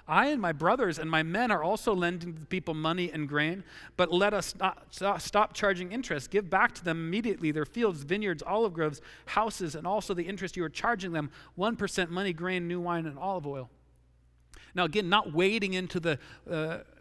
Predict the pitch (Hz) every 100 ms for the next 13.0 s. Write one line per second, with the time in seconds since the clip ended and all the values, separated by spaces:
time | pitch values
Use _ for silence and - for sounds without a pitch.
0 | - - - 156 143 147 156 175 208 156
1 | 190 - 180 170 180 185 196 185 196 180
2 | 175 180 214 196 180 151 160 175 - 170
3 | 160 180 175 - - 135 147 185 165 170
4 | 151 143 139 143 - 156 147 165 160 143
5 | - 180 160 - - - 185 175 165 165
6 | - - 269 196 - 175 156 180 - -
7 | - 180 - 208 - - 330 - 165 165
8 | 160 160 156 - - 180 185 254 240 185
9 | 220 208 165 - - - 302 - - -
10 | 151 - - 233 294 359 302 190 139 123
11 | 170 - 180 170 202 247 285 311 - -
12 | 302 165 135 131 180 - - - 220